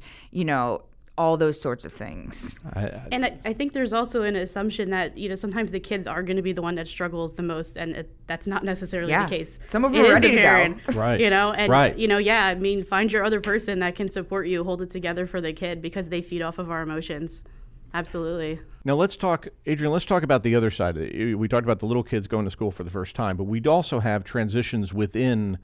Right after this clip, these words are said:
Speaker 2: uh, the, the secondary school, the elementary school. You go from elementary to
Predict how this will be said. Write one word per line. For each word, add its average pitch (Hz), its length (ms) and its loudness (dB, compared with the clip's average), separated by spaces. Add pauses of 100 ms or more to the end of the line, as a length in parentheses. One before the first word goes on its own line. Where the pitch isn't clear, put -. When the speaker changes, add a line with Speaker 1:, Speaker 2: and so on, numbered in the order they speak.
(520)
Speaker 2:
uh, 92 300 -2
the, 98 360 -4
the 90 340 -6 (680)
secondary 98 680 0
school, 101 420 -4
the 95 140 -2
elementary 98 460 -2
school. 85 180 -6
You 101 100 -2
go 107 200 4
from 107 160 -2
elementary 98 540 -2
to 95 500 -2